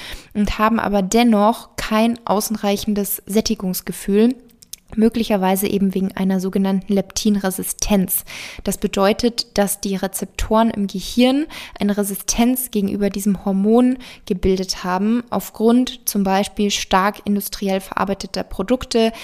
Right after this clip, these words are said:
generell einfach einem Kalorienüberschuss über eine längere Zeit, fehlende Bewegung. Also das ist so die Kombi für potenzielle Gründe für eine Leptinresistenz. Und die Forschung zeigt, dass Leptin,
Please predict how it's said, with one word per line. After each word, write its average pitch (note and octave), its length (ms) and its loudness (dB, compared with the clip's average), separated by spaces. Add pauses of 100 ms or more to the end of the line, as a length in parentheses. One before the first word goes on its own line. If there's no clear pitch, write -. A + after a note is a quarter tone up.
(360)
generell G#3+ 360 4
einfach G3+ 300 -2
einem G3 500 -2
Kalorienüberschuss A#3 1000 2 (120)
über G#3+ 240 4
eine G#3+ 200 2
längere G#3 420 0
Zeit, G3+ 520 -2 (280)
fehlende G#3 480 4
Bewegung. F#3 640 0
Also F#3 360 -2
das - 360 -2
ist - 220 -4
so G3+ 140 -2
die F#3+ 280 -4
Kombi G#3 680 2
für F#3+ 520 -2 (320)
potenzielle F#3+ 640 0
Gründe G3 380 0
für - 160 -8
eine F#3 120 -2
Leptinresistenz. F#3 1300 -4 (760)
Und G3+ 400 4
die A3 60 0
Forschung A#3+ 420 2
zeigt, G#3 400 -2
dass - 180 -6
Leptin, C4 600 -2